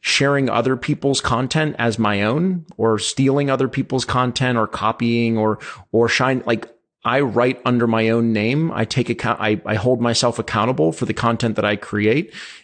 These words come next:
And, um, so I try and create my own stuff every day. And that's, that's two things, you know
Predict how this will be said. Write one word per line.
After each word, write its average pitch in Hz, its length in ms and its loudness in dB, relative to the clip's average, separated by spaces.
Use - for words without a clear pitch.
And, 117 480 2
um, 113 540 2
so 117 200 0
I 123 80 2
try 135 260 -2
and 151 140 -2
create 147 300 0
my 139 160 0
own 151 120 0
stuff - 300 -2
every 90 200 -2
day. - 280 -8
And 113 640 0
that's, - 500 -2
that's 135 280 -2
two 175 220 0
things, 120 500 0
you 113 60 2
know 104 200 0